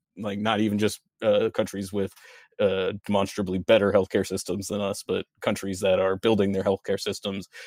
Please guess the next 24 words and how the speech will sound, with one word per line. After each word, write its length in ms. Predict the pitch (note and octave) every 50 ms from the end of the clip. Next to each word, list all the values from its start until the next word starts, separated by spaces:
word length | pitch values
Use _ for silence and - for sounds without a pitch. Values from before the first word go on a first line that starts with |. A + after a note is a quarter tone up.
| - -
And 220 | - G#2+ G#2 G2 F#2+
when 80 | F#2+
they're 120 | F#2+ G2 F#2
looking 320 | G2+ G#2+ - - G2+ F#2
globally 480 | - G#2+ A2 G#2+ F#2+ G2+ G2+ G2+ G2+ G2
for 200 | - - F#2 F#2+
models 480 | G2 G2+ G#2 G#2+ G#2 G2+ G2 G2 G2
and 260 | G2+ G2+ G2 G2 -
ideas 420 | - G2+ F#2+ F#2 G2 G2+ G2+ G2 F#2
about 200 | G2+ G#2 G2+ -
how 120 | - G#2
to 120 | G2 G2 G2
improve 320 | F#2+ - - D3 C#3+ A#2
them, 260 | G2+ G#2 G2+ G#2 G#2+ G2+ - - - - _
they 180 | - G#2+ G2 F#2
presume 540 | - - G#2 F#2 A#2+ C3+ C3+ B2 A#2 A2 G#2+
that 160 | G2+ G2 -
the 60 | G2+
wealthiest 420 | G#2 G#2 G2+ - - G2+ G2+ -
country 360 | - G2+ G2+ - - G2+ G2+ G2+
in 80 | G2+
the 60 | G#2
United 360 | G2+ G2+ G#2 G#2 G2+ G#2 G2+ -
States 340 | - - G#2 G2+ F2+ -